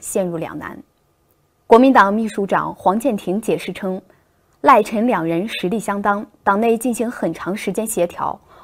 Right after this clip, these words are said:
包括观察各方面民调，国民党内也做了三次民调。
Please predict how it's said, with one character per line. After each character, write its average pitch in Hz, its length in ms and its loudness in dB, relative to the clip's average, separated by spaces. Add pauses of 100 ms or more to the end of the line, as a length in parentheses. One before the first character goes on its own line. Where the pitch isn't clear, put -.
包 247 160 8
括 240 220 4
观 247 200 0
察 196 220 -2
各 220 180 0
方 233 160 -4
面 240 160 0
民 170 220 -4
调， 240 260 0 (520)
国 233 120 8
民 285 140 6
党 214 180 2
内 202 200 0
也 185 220 0
做 202 220 2
了 175 180 0
三 262 240 -2
次 247 160 -4
民 156 160 -2
调。 - 220 -2